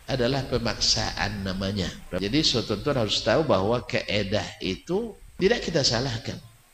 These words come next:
Tetapi kita juga punya yang lebih kuat dan tinggi dari ke-, keedah, yaitu Al-Quran dan Sunnah. Itu lebih tinggi dari keedah akal itu. Walaupun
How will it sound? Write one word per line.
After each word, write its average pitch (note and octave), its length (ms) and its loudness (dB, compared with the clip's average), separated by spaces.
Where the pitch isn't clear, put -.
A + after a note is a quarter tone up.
Tetapi D#3+ 760 2
kita E3+ 480 0
juga D3 380 -2
punya D3+ 340 -2
yang D3 300 2
lebih D3 500 0
kuat D#3 480 2
dan D3 220 0
tinggi C#3 320 2
dari C#3 240 4
ke-, F#3 240 2
keedah, F#2 400 2
yaitu F2+ 320 0
Al-Quran G#2 600 0
dan D3+ 160 4
Sunnah. A#2+ 720 2
Itu D#3 300 2
lebih B2 240 2
tinggi A#2+ 340 -4
dari A2+ 240 -2
keedah F2+ 380 -2
akal E2 260 -6
itu. - 240 -14
Walaupun G2+ 720 0